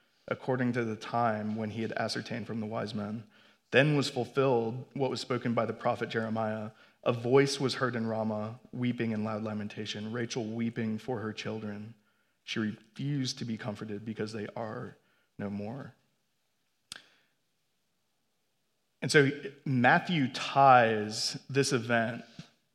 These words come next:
of Herod killing all of these male children in, in and around the area of Bethlehem, which was probably, there weren't that many people, so there's different estimates. We don't really know.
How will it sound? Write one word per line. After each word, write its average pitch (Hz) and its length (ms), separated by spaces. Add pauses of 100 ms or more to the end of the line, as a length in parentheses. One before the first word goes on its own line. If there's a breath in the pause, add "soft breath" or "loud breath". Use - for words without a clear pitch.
(140)
of 120 160
Herod 127 600
killing 113 680 (420 soft breath)
all 120 160
of 113 80
these 113 200
male 110 240
children 113 600 (600)
in, 107 540 (800)
in 110 300 (240)
and 120 100
around 110 760
the 113 120
area 110 300
of 110 160
Bethlehem, 110 640 (400)
which 170 180
was 233 80
probably, 208 800 (360 loud breath)
there 165 100
weren't 226 220
that 151 200
many 165 160
people, 180 560
so 135 300
there's 156 240
different 151 320
estimates. 147 400
We 160 60
don't 165 120
really 123 200
know. 113 400